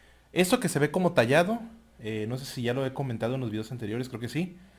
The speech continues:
eh, obedece a que, pues, hay que tener una capa uniforme, ¿sí? Una capa pareja,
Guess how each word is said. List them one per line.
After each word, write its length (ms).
eh, 540
obedece 580
a 180
que, 340
pues, 460
hay 140
que 120
tener 440
una 280
capa 500
uniforme, 760
¿sí? 340
Una 200
capa 440
pareja, 540